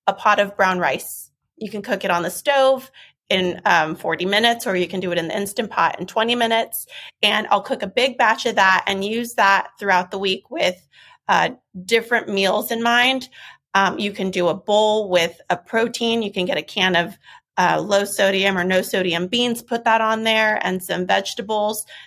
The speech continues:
Um, you can even get some frozen vegetables if you're really strapped on time that are pre-cut, pre-washed, and mixed. So you can quickly, um, steam those or saute those however you want to, and then get a store-bought sauce,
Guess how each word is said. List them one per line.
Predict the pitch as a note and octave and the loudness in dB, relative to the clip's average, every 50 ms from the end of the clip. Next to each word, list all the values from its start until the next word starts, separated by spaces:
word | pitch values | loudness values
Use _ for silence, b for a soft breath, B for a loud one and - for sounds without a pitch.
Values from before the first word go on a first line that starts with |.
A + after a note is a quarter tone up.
| B _ | B _
Um, | G3 F3+ F3 F3 G#3+ | 4 4 4 4 2
you | F#3 F#3 | -2 -4
can | - G#3+ F#3 | -4 -4 -2
even | F3+ G3 F#3 G3 F#3+ F3+ | -2 -2 -2 -2 -2 2
get | F3+ F3+ - - - | 2 2 2 0 -4
some | F#3+ E3+ F#3 | -8 -8 -4
frozen | - F#3 F3 F#3 G3 - A3 G#3+ G#3 | 0 0 0 0 0 -2 -4 -2 0
vegetables | G#3 G#3 G#3 - - G3+ A3 A3 G#3+ A3 | -2 -2 -2 -6 -8 -6 -6 -6 -6 -6
if | - - | -8 -6
you're | F3+ E3+ E3 | -6 -6 -6
really | D#3 F#3 F3+ F3 F#3+ G3 A#3+ | -2 -2 0 0 0 -2 -4
strapped | - - A3 G3+ - - | -2 -2 -2 -2 0 -2
on | A3 G#3+ A#3+ | -4 -4 -6
time | - - A#3 A3+ A#3 A#3 A#3 | -6 -2 0 0 0 0 0
that | A3 G3+ | 0 0
are | G3 F#3 | 0 -2
pre-cut, | F#3 _ _ A3+ G#3+ G#3+ - B3 A3 G#3+ G#3 - - | -4 _ _ -8 -8 -6 0 2 2 2 2 0 -6
pre-washed, | - G#3 G3+ G3+ G3+ G3+ G3+ G3+ A3 - - - - - B B B B B B B | -8 -6 -2 2 2 4 4 4 2 0 -4 -10 -12 -14 B B B B B B B
and | - G3+ G3 F#3 F3 F3 F3+ F#3+ F#3+ - - | 0 2 4 4 4 2 0 -2 -6 -8 -8
mixed. | G#3 G3 G3 G#3 A3 - - - - - - - - B B B B B B B B | -6 -2 2 2 2 0 -2 -8 -12 -12 -14 -16 -18 B B B B B B B B
So | - - A#3+ A3+ A3 G#3+ G#3+ - - - | -2 0 2 2 4 2 0 0 -2 -4
you | - A#3+ G3+ G3 | -4 -4 -4 -4
can | - C4+ F#3 F#3 G3+ | -4 -4 -4 -4 -4
quickly, | - - G3+ G3 - - G#3 F#3 F#3 F#3 F3 - - | -4 -6 -6 -6 -4 -4 -2 0 0 0 -2 -2 -2
um, | F3+ F3 E3 D#3 - - - - _ _ _ _ _ | -2 0 0 0 -2 -4 -10 -18 _ _ _ _ _
steam | - - - - C#4 C#4 C#4 C4+ B3+ | -14 -14 -8 -6 -4 -4 -2 -2 2
those | B3 A#3+ A#3+ A#3+ A#3 A#3 A#3 G#3+ | 2 4 4 4 2 2 0 -2
or | G#3+ | -4
saute | - - G3 F#3 - C#4 C#4 B3+ B3+ | -2 0 -2 -2 0 2 2 2 4
those | B3 A#3 A3 A3+ A3 A3 A#3+ A#3 - - - - | 4 4 4 4 2 0 -2 -4 -8 -10 -12 -8
however | G3+ A3+ G3+ G3 G3 - F#3 | -4 -2 0 0 -2 -2 -6
you | F#3+ G3+ G#3 | -6 -6 -6
want | G#3 F#3+ F3+ G#3+ G#3+ | -4 -4 -4 -4 -4
to, | - B3 A#3+ | -6 -6 -2
and | - A3+ A3+ A3+ | -2 -2 0 0
then | A#3+ B3+ C4+ | -4 -4 -2
get | F#4 F#4+ F#4 | -2 -2 -2
a | E4+ | -4
store-bought | - - - B3+ A#3+ A#3 A3 F#3+ E3+ - - | -4 -6 -4 -2 -2 0 2 2 0 0 -2
sauce, | - - F#3+ G3 G3 C4 D4 - - - - | -2 0 0 2 2 2 0 -2 -6 -8 -8